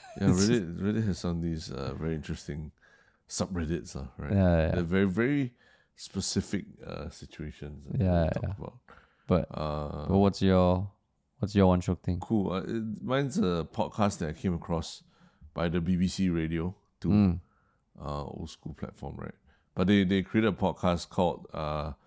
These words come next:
Speaker 1: We Write the Songs, and it's hosted by the Take That singer Gary Barlow. But what, what caught my attention was that he was basically talking to other, uh, pop culture songwriters,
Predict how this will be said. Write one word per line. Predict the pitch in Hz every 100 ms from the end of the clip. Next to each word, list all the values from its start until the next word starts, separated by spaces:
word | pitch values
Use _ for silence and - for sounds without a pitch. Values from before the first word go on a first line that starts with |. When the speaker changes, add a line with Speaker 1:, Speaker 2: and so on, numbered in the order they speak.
| _ _ -
Speaker 1:
We | 92 95
Write | 101 82 80
the | 87
Songs, | - 85 80 80 - - _ _ _ _ _ -
and | 85
it's | 82
hosted | 104 95 117 80
by | 76 73 73
the | 73 76
Take | - 78
That | 85 - -
singer | - - 82 80
Gary | 78 80
Barlow. | 76 69 69 85 _ _ _ _
But | -
what, | 123 147 98
what | 139 -
caught | 147
my | 113
attention | 98 104 113 113
was | 82
that | 87 85
he | 95 98 95 85 _ _ _ _ _
was | - 101
basically | 85 113 107 143 139 131
talking | - 117 104 123 123
to | 101 90 - - -
other, | 92 87 104 101 101 95 - _ _ _ _ -
uh, | 78 78 _
pop | 104 98
culture | - 92 - 90
songwriters, | - 90 82 78 - 78 82